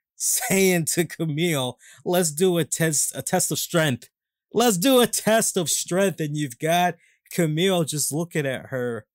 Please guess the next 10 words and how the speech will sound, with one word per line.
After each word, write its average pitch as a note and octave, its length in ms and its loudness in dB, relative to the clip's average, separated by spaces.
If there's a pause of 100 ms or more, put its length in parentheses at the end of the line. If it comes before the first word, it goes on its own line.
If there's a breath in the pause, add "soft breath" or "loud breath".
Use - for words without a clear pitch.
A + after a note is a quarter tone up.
(400)
almost F3 480 0
as D3 180 -4
if, C#3 220 -4 (540)
"Are - 180 -6
you G#3 160 0
freaking C4 480 -6
serious? F#3 880 -2 (800 soft breath)
You A3 160 4
seriously C#4 920 -2
wanna, G#3+ 440 -2